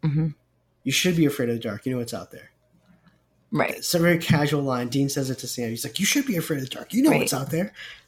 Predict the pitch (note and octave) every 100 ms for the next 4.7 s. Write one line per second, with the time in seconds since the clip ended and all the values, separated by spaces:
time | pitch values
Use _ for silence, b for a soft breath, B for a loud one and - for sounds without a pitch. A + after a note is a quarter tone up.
0 | _ E3 D#3 D#3+ - C#3 C3+ B2+ B2+ A#2+
1 | - D#3+ - C#4 A#3+ C3+ - - D#3 D#3+
2 | C#3 - C#3 B2+ D3+ C#3+ C3+ - A2 -
3 | - b b b b _ - C#3+ C3+ B2+
4 | B2+ - D#3+ C#3+ - A#2+